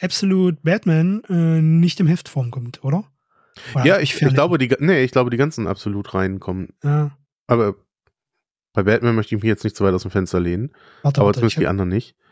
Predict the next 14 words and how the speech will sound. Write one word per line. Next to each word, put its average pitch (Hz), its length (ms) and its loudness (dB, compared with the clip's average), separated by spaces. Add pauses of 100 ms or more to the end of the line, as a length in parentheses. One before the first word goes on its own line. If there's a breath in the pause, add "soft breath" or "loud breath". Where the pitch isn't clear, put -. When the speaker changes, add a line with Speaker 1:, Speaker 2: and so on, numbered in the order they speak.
(260 soft breath)
Speaker 1:
Ja. 92 320 0
Speaker 2:
Äh, - 80 -10
im 98 60 -6
Panini-Forum 107 600 2
gab's 90 220 -2
da, 98 80 0
glaub 87 180 0
ich, - 80 -8
eine 90 60 -6
passende 90 260 -4
Antwort 78 240 -8
zu. - 160 -18 (1120)
Speaker 1:
Ja. 131 200 -4 (1120 loud breath)
Ähm. 170 1120 2